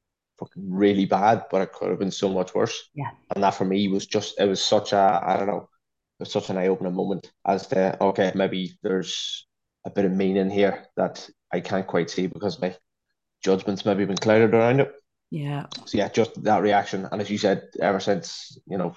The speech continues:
Speaker 1: looking back over the last couple of years and everything that's happened, um, just, yeah, where we are now at the minute, it's, it's much,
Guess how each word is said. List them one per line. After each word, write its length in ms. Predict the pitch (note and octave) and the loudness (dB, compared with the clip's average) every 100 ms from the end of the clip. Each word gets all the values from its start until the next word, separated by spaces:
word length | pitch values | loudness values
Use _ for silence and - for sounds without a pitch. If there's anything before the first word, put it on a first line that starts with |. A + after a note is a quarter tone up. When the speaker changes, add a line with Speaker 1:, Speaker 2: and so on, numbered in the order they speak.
| _ | _
Speaker 1:
looking 180 | G2 F#2+ | -6 0
back 220 | F#2+ F#2 | 0 0
over 120 | F#2+ | -2
the 60 | F2 | 0
last 220 | E2+ F#2 | 2 2
couple 180 | G2+ - | -2 -4
of 60 | F2 | -2
years 320 | F2+ F2 F2 | -2 -2 -4
and 120 | E2+ - _ _ _ _ _ _ _ _ | -8 -10 _ _ _ _ _ _ _ _
everything 380 | G2+ F2+ F#2 G#2 | -6 -4 -4 -6
that's 120 | F#2 - | -6 -2
happened, 580 | G#2 G2 G2 F#2 - - - | 0 0 0 -4 -6 -12 -2
um, 640 | F#2+ F#2 F#2 F2+ F2+ E2+ - _ _ | 0 2 2 0 -4 -8 -14 _ _
just, 180 | - - | -10 -2
yeah, 200 | F#2+ F2+ - - | 0 0 -4 -8
where 180 | G2+ F2+ | -2 2
we 100 | F#2 | 2
are 120 | F2+ | 2
now 100 | F2 | 0
at 80 | F#2 | 0
the 60 | F2+ | -2
minute, 300 | F#2 E2+ F2 | -2 -2 -4
it's, 260 | - - - | -8 -14 -10
it's 460 | E2+ - - - _ _ _ - - _ _ _ _ _ | -12 -12 -16 -18 _ _ _ -20 -20 _ _ _ _ _
much, 160 | G2+ F#2+ | -4 -4